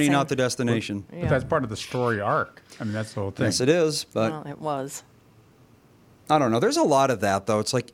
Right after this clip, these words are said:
Speaker 2: a lot of even the most, like, classic sci-fi novellas, they all had just garbage endings.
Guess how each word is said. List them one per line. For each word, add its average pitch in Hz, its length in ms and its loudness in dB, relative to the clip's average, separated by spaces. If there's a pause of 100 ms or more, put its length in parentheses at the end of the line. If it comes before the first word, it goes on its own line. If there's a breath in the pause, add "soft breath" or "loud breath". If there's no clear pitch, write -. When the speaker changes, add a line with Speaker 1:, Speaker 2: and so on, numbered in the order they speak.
(140)
Speaker 2:
a 131 80 4
lot 147 260 2
of 160 340 -4
even 143 280 0
the 139 80 2
most, 117 260 2
like, 110 160 0
classic - 840 -2
sci-fi 107 680 0
novellas, 104 720 -2 (340 soft breath)
they 135 100 2
all 170 100 2
had 196 160 0
just 139 200 -2 (720)
garbage 107 440 2
endings. 90 520 -4